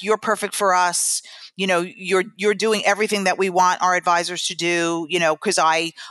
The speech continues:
always sold advice and then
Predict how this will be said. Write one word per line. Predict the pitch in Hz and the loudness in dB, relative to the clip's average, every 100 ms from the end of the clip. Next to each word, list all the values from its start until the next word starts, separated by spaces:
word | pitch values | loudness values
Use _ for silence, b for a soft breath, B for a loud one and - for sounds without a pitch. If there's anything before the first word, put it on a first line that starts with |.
| - | 0
always | 214 214 214 202 190 - - - _ - | 2 2 0 0 0 -2 -4 -8 _ -6
sold | - - 214 190 185 175 - - | -4 0 2 2 0 -2 -6 -4
advice | 175 165 160 165 160 - - - _ | 0 2 2 0 -2 -2 -4 -6 _
and | 190 180 | 0 2
then | 170 165 165 165 - | 0 0 -4 -6 -10